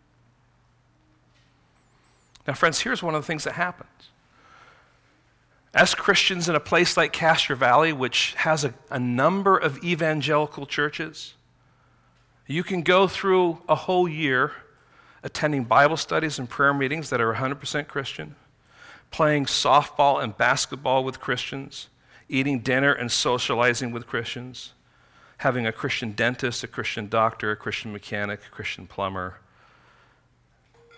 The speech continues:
And the result is we pass by all sorts of people who are not followers of Christ,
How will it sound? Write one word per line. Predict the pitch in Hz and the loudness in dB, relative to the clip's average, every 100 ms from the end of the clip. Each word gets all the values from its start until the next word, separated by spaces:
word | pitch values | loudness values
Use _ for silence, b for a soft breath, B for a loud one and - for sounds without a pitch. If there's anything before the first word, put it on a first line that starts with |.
| _ _ _ _ _ _ | _ _ _ _ _ _
And | 135 | -2
the | 143 | 2
result | 147 139 185 156 | 2 6 4 4
is | 123 | -4
we | 131 | -4
pass | - - 156 156 - | -6 -4 -4 -4 -4
by | 117 117 - | -6 -6 -6
all | 135 151 | -8 -8
sorts | - 139 127 - | -8 -10 -10 -12
of | - | -14
people | 120 117 - 73 _ _ _ _ _ _ _ _ _ _ _ _ _ _ _ _ _ _ _ _ _ _ _ - | -14 -14 -18 -20 _ _ _ _ _ _ _ _ _ _ _ _ _ _ _ _ _ _ _ _ _ _ _ -14
who | - 120 | -6 -4
are | |
not | 107 143 - | 0 2 2
followers | - 101 95 87 - | 0 -2 -2 -6 -14
of | 95 | -18
Christ, | - 78 - - - | -16 -18 -18 -20 -20